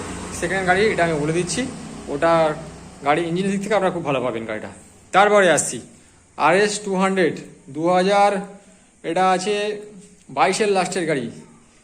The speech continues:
বাইশের লাস্টের গাড়ি, দু, দু, দু মাস তিন মাস কম, দু হাজার তেইশের গাড়ি, আহ, বাইশের অক্টোবরের গাড়ি আছে, আহ, বিএস সিক্সের গাড়ি। তো এবিএস ডবল চ্যানেল এগুলো তো থাকবেই থাকবে, ওটা বলে লাভ নেই। গাড়ি চলা আছে মাত্র আট হাজার কিলোমিটার, মাত্র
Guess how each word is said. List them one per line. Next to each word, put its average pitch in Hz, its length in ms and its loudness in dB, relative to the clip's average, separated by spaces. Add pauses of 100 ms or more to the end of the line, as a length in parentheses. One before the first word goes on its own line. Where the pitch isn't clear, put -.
(160)
বাইশের 170 460 0
লাস্টের 190 320 -2
গাড়ি, 202 140 2 (100)
দু, 180 60 0 (200)
দু, 170 60 -4 (220)
দু 175 120 -2
মাস 202 180 0
তিন 202 160 -2
মাস 202 180 -2
কম, 202 120 -2 (100)
দু 185 140 0
হাজার 196 220 2 (440)
তেইশের 175 320 2
গাড়ি, 208 200 2
আহ, 147 320 -6
বাইশের 156 280 0
অক্টোবরের 180 360 0
গাড়ি 175 200 4
আছে, 220 140 4 (720)
আহ, 135 240 0 (340)
বিএস 180 260 2
সিক্সের 208 300 0
গাড়ি। 220 140 2 (840)
তো 156 60 -4 (140)
এবিএস 190 360 -2
ডবল 175 180 0
চ্যানেল 196 180 -4
এগুলো 185 200 -6
তো 175 100 -10
থাকবেই 170 320 -4
থাকবে, 170 260 -4
ওটা 170 100 -4 (100)
বলে 165 180 -2
লাভ 165 160 0
নেই। 220 80 -4 (600)
গাড়ি 170 240 -2
চলা 180 260 0
আছে 196 100 -2 (120)
মাত্র 160 160 -6 (120)
আট 160 120 0
হাজার 160 180 0
কিলোমিটার, 135 360 -6
মাত্র 185 180 -4